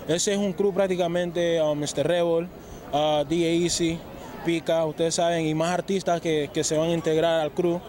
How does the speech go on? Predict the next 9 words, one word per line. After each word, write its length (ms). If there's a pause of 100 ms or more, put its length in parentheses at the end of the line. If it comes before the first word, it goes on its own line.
(460)
Um, 400
y 60
vamos 260
a, 380
a 40
ver 120
si 120
sacamos 420
una, 380